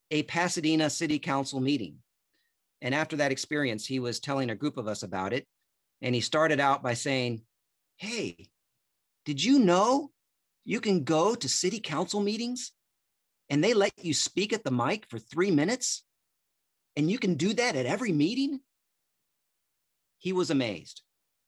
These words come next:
I was amazed. I was amazed that we had known each other for more than a decade and he didn't know that I'd do that all the time.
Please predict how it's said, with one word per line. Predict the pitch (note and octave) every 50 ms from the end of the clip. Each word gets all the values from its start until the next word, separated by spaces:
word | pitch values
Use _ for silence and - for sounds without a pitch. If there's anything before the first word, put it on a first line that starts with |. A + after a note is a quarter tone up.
| _ _ _ _ _ _ -
I | E3 A3+ B3+
was | A3 E3 C3+ A2
amazed. | G#2+ F#2+ F2+ D#2 C#2+ - - - - - _ _ _ _ _ _ _ _ _ _ _ _ _ _ _ _ -
I | D3 A3
was | C4+ B3 G3
amazed | G3+ F#3 F3 E3 F3+ G3 F3 D3
that | D#3 C3
we | E3+ G3
had | F#3+ F3+
known | D#3 E3+ F#3 A3 A3+
each | G3+ - -
other | C#3+ D3 D3+ D3
for | - _ D3
more | D3+ D#3+ F3+ -
than | D3+ D#3+ C3
a | A#2+
decade | G#2+ - F3+ G#3+ G#3+ - C3 A#2+ B2 C#3+ -
and | - C#3 D3 E3
he | D#3 F3 F#3+
didn't | F#3+ G#3 G3 D#3 D#3
know | E3+ G3 G#3 G3+
that | D3+ D#3 D3
I'd | D#3 E3+ E3+ D3 C3
do | D#3+ G3 A3
that | E3 C#3 C3+ C#3+
all | D#3 E3 E3+
the | F#3+
time. | F#3 - G3+ A3+ A3 D#3+ B2+